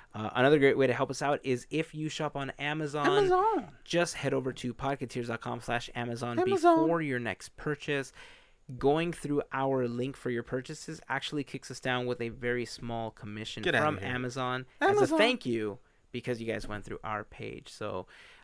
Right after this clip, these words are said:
Speaker 1: um, as part of a total shameless plug for Amazon,
Speaker 2: Amazon.
Speaker 1: in the blog post for the episode,
Speaker 2: Uh-huh.
Speaker 1: I will actually put links to both of Marty's books available
Speaker 2: Ah.
Speaker 1: on Amazon.
Speaker 2: Amazon.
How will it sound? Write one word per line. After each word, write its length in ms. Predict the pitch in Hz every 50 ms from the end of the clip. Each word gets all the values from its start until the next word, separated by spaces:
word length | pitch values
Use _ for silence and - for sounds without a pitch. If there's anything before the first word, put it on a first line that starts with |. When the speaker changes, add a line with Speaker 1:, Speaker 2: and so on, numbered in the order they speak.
| _ -
Speaker 1:
um, 480 | 104 104 101 104 107 104 104 104 98 - _ _ _ _ - - - -
as 240 | 123 120 117 - - _ -
part 240 | - 143 151 147
of 100 | 143 120
a 120 | 120 117 110
total 420 | - - 139 147 151 139 120 107
shameless 460 | 104 - 131 131 131 127 117 113 -
plug 360 | - - 131 123 117 113 - -
for 220 | - 120 113 110
Amazon, 560 | - 123 127 123 113 - 117 110 113 113 117 - - -
Speaker 2:
Amazon. 420 | 359 381 392 349 330 339 330 330
Speaker 1:
in 80 | 277 139
the 100 | 135 127
blog 360 | 113 127 127 131 139 139 -
post 260 | - 131 113 107 -
for 100 | - 120
the 140 | 104 107 107
episode, 560 | 104 - 110 107 - - 107 104 98 98 - - -
Speaker 2:
Uh-huh. 240 | 117 104 107 101 104
Speaker 1:
I 80 | 120
will 160 | 123 120 131 127
actually 360 | 127 127 - - 139 123 117
put 260 | 120 - 127 117 113
links 520 | - 110 113 113 110 107 - - - - - _
to 260 | - - - 110 110 104 - -
both 240 | 117 110 107 -
of 140 | 110 104 101
Marty's 400 | 107 110 110 110 98 98 113 -
books 520 | 107 - 113 107 90 87 - - - - -
available 540 | 117 110 110 110 107 104 101 95 95 92 104
Speaker 2:
Ah. 40 | 104
Speaker 1:
on 80 | 107 -
Amazon. 600 | 90 107 110 107 104 101 - 101 101 120 - 131 - -
Speaker 2:
Amazon. 680 | - 392 427 427 427 392 311 359 339 277 285 302 302